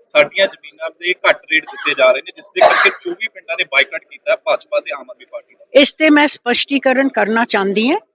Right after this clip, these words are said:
Speaker 2: ਇਹ ਚੌਵੀ ਪਿੰਡਾਂ ਦਾ ਮਸਲਾ ਬਹੁਤ ਪਹਿਲੇ ਦਾ ਸੀ। ਦੋ ਹਜ਼ਾਰ ਇੱਕੀ ਦੇ ਵਿੱਚ ਇਹ ਨਾਰਦਰਨ ਬਾਈਪਾਸ, ਇਹਨੂੰ, ਅਹ, ਕੀਤਾ ਸੀ, ਅਹ, ਅਪਰੂਵ ਕੈਪਟਨ, ਹਾਂ, ਕੈਪਟਨ ਸਾਹਿਬ ਨੇ, ਔਰ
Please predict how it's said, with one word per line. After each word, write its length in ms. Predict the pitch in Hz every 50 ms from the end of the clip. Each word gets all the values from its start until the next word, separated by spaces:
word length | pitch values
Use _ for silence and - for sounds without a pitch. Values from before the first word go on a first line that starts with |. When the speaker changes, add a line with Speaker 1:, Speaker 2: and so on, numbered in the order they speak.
| _ _ _ _ _ _ _ _ _ _ _ _ -
Speaker 2:
ਇਹ 180 | 285 285 294 285
ਚੌਵੀ 400 | - - 269 247 247 247 285 302
ਪਿੰਡਾਂ 400 | 277 - 269 254 247 240 254 254
ਦਾ 120 | 254 269 262
ਮਸਲਾ 420 | 247 233 220 208 - - 240 262
ਬਹੁਤ 320 | 269 233 214 208 262 254 - _ -
ਪਹਿਲੇ 280 | 240 247 269 285 311
ਦਾ 140 | 285 269 247
ਸੀ। 320 | 240 - - 226 226 320 - _ _ _ _ _ _ _ _ _ _ -
ਦੋ 260 | 190 226 233 247 269 269
ਹਜ਼ਾਰ 260 | 254 269 277 285 277
ਇੱਕੀ 380 | 247 269 - _ - 302 311
ਦੇ 120 | 269 311 311
ਵਿੱਚ 260 | 269 294 294 - 302
ਇਹ 80 | 277 254
ਨਾਰਦਰਨ 420 | 247 240 233 233 220 262 269 254
ਬਾਈਪਾਸ, 600 | 208 214 214 226 - - 233 247 247 - - - - _ _ _ _ _ _ -
ਇਹਨੂੰ, 440 | 262 262 269 277 285 285 269 269 247
ਅਹ, 480 | - 233 220 220 220 220 214 214 220 208 -
ਕੀਤਾ 300 | 247 247 - - 262 254
ਸੀ, 480 | 247 - - 262 254 254 254 247 240 233
ਅਹ, 640 | 220 214 208 208 202 202 202 202 202 196 196 214
ਅਪਰੂਵ 480 | 214 - - 226 226 240 262 294 330 339 - - _ _ _ _ _ - - -
ਕੈਪਟਨ, 340 | 254 247 - - 277 277 269 269 - - - 247 240 220 240
ਹਾਂ, 160 | 233 233 247
ਕੈਪਟਨ 440 | 240 - 247 226 220 370 - 254 247
ਸਾਹਿਬ 320 | - - 254 233 220 214
ਨੇ, 160 | 220 226 277 330 - _ _ _ _ _ _ _ _ _ _ _ -
ਔਰ 140 | 269 285